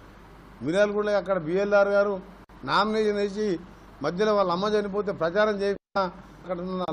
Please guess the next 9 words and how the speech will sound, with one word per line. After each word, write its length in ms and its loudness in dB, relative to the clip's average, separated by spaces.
నాయకులు 360 0
తిరిగితేనే 380 -2
యాభై 180 4
వేల 160 -2
మెజార్టీతో 480 -2
గెలిచాం. 260 -12
సిగ్గుండాలి 580 2
మిర్యాలగూడ 480 2
మొత్తానికి. 420 -6